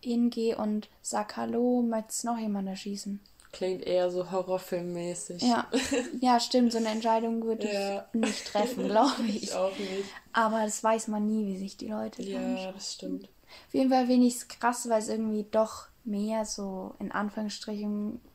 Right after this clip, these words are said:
Speaker 1: paranormale Sachen mit dieser Sekte noch drin hatte, als ich
Speaker 2: Ja.
Speaker 1: dachte.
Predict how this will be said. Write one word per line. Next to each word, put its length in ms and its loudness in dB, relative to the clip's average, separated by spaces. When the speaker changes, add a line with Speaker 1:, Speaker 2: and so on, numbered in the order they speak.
Speaker 1:
paranormale 880 0
Sachen 340 -2
mit 120 -4
dieser 200 -6
Sekte 340 -4
noch 240 0
drin 260 -2
hatte, 220 -2
als 160 -4
ich 120 -4
Speaker 2:
Ja. 80 -2
Speaker 1:
dachte. 540 2